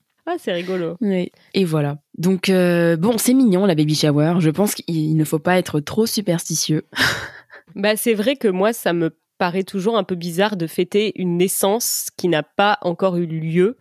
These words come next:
Speaker 2: Ouais.
Speaker 1: On fête pas son anniversaire à l'avance. Alors, j'avoue que je comprends pas trop le concept, euh, de fêter une naissance, euh, en avance.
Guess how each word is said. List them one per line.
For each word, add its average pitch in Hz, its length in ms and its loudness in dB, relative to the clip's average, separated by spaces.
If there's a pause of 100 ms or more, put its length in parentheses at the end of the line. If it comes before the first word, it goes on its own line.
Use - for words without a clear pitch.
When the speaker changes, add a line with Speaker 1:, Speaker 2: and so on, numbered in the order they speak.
Speaker 2:
Ouais. 165 380 -2
Speaker 1:
On 175 80 -2
fête 160 240 -2
pas 226 120 2
son 208 200 0
anniversaire 175 500 0
à 165 60 4
l'avance. 165 640 0 (440)
Alors, 156 400 0 (160)
j'avoue 170 400 -2
que 190 160 -6
je 156 80 -8
comprends 165 380 -2
pas 196 180 0
trop 202 380 0
le 185 100 0
concept, 185 540 -2
euh, 151 320 0
de 165 120 0
fêter 196 380 -2
une 196 160 0
naissance, 175 560 0
euh, 147 180 0
en 190 140 0
avance. 143 480 0